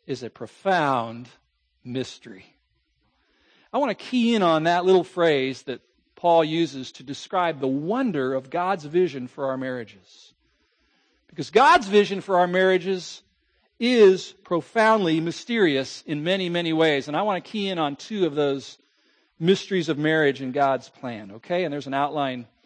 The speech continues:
in your worship folder you can follow along. Number one, the mystery of marriage. Marriage is a profoundly mysterious union. A profoundly mysterious union. What did Paul write? "The two shall become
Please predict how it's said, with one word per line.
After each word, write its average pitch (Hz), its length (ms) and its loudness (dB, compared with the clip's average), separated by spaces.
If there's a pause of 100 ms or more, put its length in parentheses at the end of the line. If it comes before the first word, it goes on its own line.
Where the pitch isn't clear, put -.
(340)
in 139 100 -10
your 127 120 -6
worship 131 340 -8
folder 123 260 -8
you 127 120 -10
can 120 120 -16
follow 131 320 -4
along. 131 280 -4
Number 185 180 0
one, 165 440 2 (1700)
the 127 60 -14
mystery 170 400 -2
of 143 80 -2
marriage. 156 340 2
Marriage 196 440 4
is 160 120 -8
a 165 80 0
profoundly 170 1000 0 (240)
mysterious 151 1000 0 (240)
union. 139 540 -2 (1700)
A - 20 -20
profoundly 196 640 0
mysterious 151 580 -2
union. 135 240 -4
What 202 100 4
did - 100 -8
Paul 214 240 4
write? 175 240 4
"The 156 80 -8
two 285 460 2
shall 254 420 6
become 226 960 2